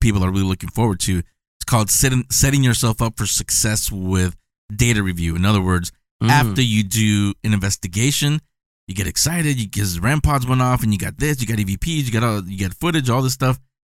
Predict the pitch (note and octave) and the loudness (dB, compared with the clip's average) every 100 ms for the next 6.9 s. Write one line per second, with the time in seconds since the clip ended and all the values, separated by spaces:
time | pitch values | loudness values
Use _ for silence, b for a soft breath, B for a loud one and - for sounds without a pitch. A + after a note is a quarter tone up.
0 | _ G#2 A#2+ C3 B2+ A#2 A2 A2 A2 G#2 | _ -4 -2 0 0 0 2 0 2 2
1 | G2 G2+ G2+ G2+ G2+ G2 F#2+ - G2+ G2+ | 4 4 2 2 2 0 -2 -2 0 0
2 | F#2+ F#2+ G2+ G2 G2 - G2 G2 F#2+ F#2+ | 0 0 0 0 -2 -4 -2 -2 0 -2
3 | F#2+ - _ - A2 B2+ C3 C3 A2+ G#2+ | -4 -8 _ -6 0 0 2 2 2 2
4 | G2+ G#2+ G#2 F#2+ F#2 F#2+ F2+ F2 F2+ E2+ | 0 0 0 0 -2 -2 -2 -4 -4 -2
5 | F2 F2 - G2 D#3+ C3+ G#2 G#2+ G2 _ | -4 -4 -4 0 0 0 -4 -6 -8 _
6 | A#2 A#2 G#2 F#2+ - F#2+ A2 G#2 F2+ | -4 -2 0 -2 0 2 4 4 0